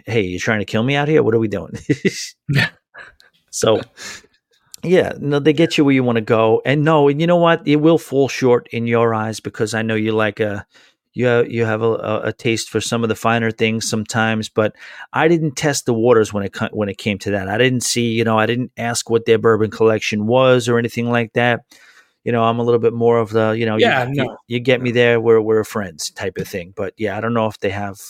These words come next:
Speaker 1: I don't know where, where they're going
Speaker 2: No,
Speaker 1: or
Speaker 2: 'cause
Speaker 1: how.
Speaker 2: I mean, I wouldn't get off in Freeport, right? I would probably stay on board and, and, uh,
Speaker 1: Oh, that's
Speaker 2: hang out on the
Speaker 1: exactly what
Speaker 2: pool
Speaker 1: I
Speaker 2: deck.
Speaker 1: did. I did,
Speaker 2: Yeah.
Speaker 1: I didn't get off. At one point I want to, 'cause I do have,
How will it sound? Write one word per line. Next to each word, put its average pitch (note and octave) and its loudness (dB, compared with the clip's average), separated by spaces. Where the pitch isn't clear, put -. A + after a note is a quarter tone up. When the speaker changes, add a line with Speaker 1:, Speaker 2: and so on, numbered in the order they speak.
Speaker 1:
I G#2+ -10
don't G#2 -8
know G2+ -6
where, G2 -4
where G#2 0
they're G2+ -2
going G#2 0
Speaker 2:
No, C#3+ 2
Speaker 1:
or G#2 -4
Speaker 2:
'cause C#3+ 0
Speaker 1:
how. F3 4
Speaker 2:
I F#3 2
mean, D3+ 2
I C#3 4
wouldn't C#3 6
get C3 2
off B2 -2
in B2 -10
Freeport, - -10
right? A#2+ -10
I B2+ -10
would B2+ -6
probably A#2+ -4
stay B2 -4
on B2 -4
board B2+ -2
and, A#2 -10
and, B2 -20
uh, - -14
Speaker 1:
Oh, A2 -8
that's - -20
Speaker 2:
hang A#2+ -6
out - -6
on - -
the A#2+ -6
Speaker 1:
exactly G#2+ 0
what G#2+ 4
Speaker 2:
pool G#2 4
Speaker 1:
I G#2 2
Speaker 2:
deck. F#2+ -2
Speaker 1:
did. - -20
I G#2+ 0
did, A#2 0
Speaker 2:
Yeah. A2 0
Speaker 1:
I A2+ -2
didn't A2+ -2
get A2 4
off. G#2+ -2
At D3 2
one F#3 4
point G3+ 0
I D#3+ 4
want A#2+ 2
to, A#2+ 0
'cause A#2 -2
I A2+ 4
do D3+ 2
have, B2+ -2